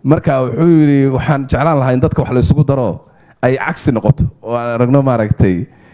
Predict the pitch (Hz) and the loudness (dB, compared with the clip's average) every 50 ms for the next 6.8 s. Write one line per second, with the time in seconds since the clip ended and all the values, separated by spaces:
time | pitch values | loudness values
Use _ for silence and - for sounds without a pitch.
0 | - _ _ - 110 104 104 104 101 101 101 98 95 98 98 95 107 - _ _ | -20 _ _ -2 -2 0 0 0 0 0 0 0 0 -2 -2 -4 -8 -12 _ _
1 | - - - - - - - - 92 95 90 92 95 135 147 - - 151 135 131 | -20 -20 -20 -20 -20 -20 -12 -6 -4 -4 -2 0 0 -2 0 2 2 2 4 4
2 | 127 123 120 123 123 127 131 139 135 120 110 107 113 101 95 95 87 57 52 76 | 2 2 2 0 0 -2 -4 -4 -6 -6 -4 -2 0 0 0 0 -2 -2 -2 0
3 | 101 117 123 135 143 135 131 120 113 113 117 110 104 - - _ _ _ _ _ | 2 2 2 2 2 0 0 2 0 0 -2 -2 -6 -10 -16 _ _ _ _ _
4 | _ _ _ _ - 101 104 104 104 104 101 92 90 - _ - 107 123 123 117 | _ _ _ _ -4 -2 0 0 0 0 -2 -4 -6 -10 _ -4 -4 -2 -2 -2
5 | 117 143 147 139 127 - 165 110 104 - - 127 120 135 143 135 - - 107 - | -2 0 0 0 0 0 -2 -2 -2 -2 -2 -2 -2 -4 -6 -4 -4 -2 -2 0
6 | 117 107 101 95 98 104 113 127 120 110 - - 113 95 80 80 | 0 0 0 0 0 2 2 2 0 0 -2 -4 -4 -4 -6 -6